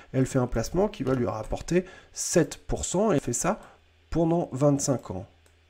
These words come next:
Vingt-quatre, vingt-cinq ans. Eh bien, tu vois, allez, on y va, on, j'arrive pas,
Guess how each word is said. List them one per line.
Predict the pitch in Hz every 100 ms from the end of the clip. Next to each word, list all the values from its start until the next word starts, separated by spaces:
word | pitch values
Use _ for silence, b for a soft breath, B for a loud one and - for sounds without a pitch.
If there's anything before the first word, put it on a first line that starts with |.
| _
Vingt-quatre, | - 123 117 143 147 - -
vingt-cinq | 127 113 123 127 - 107 101 139
ans. | 120 _ _ _ _ _ _ B B B
Eh | 135
bien, | 143 220
tu | -
vois, | 151 151 185 - -
allez, | 135
on | 123 127
y | 156
va, | 220
on, | 240 - - 113 - -
j'arrive | - - -
pas, | -